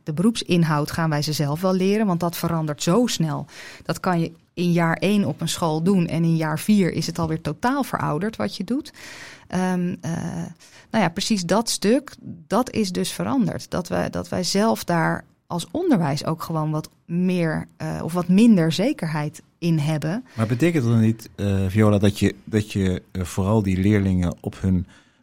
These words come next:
Speaker 2: op hun weerbaarheid
Speaker 1: Ja.
Speaker 2: moet, eh, scholen en op hun, eh, wat je, nou ja, veerkracht, je zegt dat hebben ze misschien wel van huis uit, maar
Speaker 1: Ja.
Speaker 2: op, op, eh,
Speaker 1: Nou, daar moet je het, daar moet je
Speaker 2: op
Speaker 1: het in ieder geval
Speaker 2: sociaal,
Speaker 1: ontwikkelen.
Speaker 2: sociale, sociale vaardigheden
Speaker 1: Ja.
Speaker 2: en, en, en een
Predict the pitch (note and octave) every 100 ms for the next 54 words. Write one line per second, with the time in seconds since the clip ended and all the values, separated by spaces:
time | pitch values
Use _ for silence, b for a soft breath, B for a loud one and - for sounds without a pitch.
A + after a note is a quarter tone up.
0 | _ - F#2+ F#2 F2 B2+ C#3 G2 E2 E2
1 | E2 F2+ F2+ F2 - - F2 D#2+ - F2
2 | F2 C3 D#3 F#2 F#2+ - F#2 F#2 - F2
3 | C#2+ E2 F#2+ D2 F2 E2 - G#2+ A2+ A#2+
4 | B2 G2+ E2+ E2+ E2+ G#2+ G2+ F#2 - F#2+
5 | F2+ F2+ F#2 F#2+ F2 G2 A2 G2 F2 B
6 | B B B _ - F#2+ - - G2 -
7 | - F#2 F2+ F2 F2 E2+ E3+ G#3+ A#3 A3+
8 | F#3 - A#3 A#3 - - B3+ A#3+ C3 C3+
9 | G#3 F3+ A#3 A#2+ C#3+ B2 A#2 A2 G#2 -
10 | A2 - A2 G#2+ G2+ F2+ C3+ B2 G#2+ F#2+
11 | F2+ E2+ F2 - G2 F#2+ F2+ F#2+ G2 F#2+